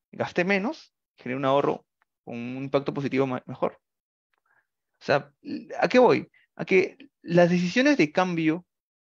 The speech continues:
cambio de, de tecnologías en un sistema de gestión de energía, que es lo que hablamos el día de hoy, en una gestión de energía,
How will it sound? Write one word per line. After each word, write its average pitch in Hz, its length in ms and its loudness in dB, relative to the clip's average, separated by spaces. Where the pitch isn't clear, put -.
cambio 165 380 0
de, 143 320 0
de 131 120 -6
tecnologías 131 840 -2
en 156 120 -4
un 170 120 -4
sistema 175 460 -4
de 180 100 -2
gestión 147 240 -10
de 160 80 -6
energía, 147 520 -2
que 104 100 -8
es 131 80 -6
lo 123 80 -6
que - 60 -2
hablamos 120 280 -2
el 120 100 -8
día 120 160 2
de 123 60 2
hoy, 202 260 -4
en 120 120 -10
una 147 140 -2
gestión 147 260 -6
de 147 100 -4
energía, 139 440 -4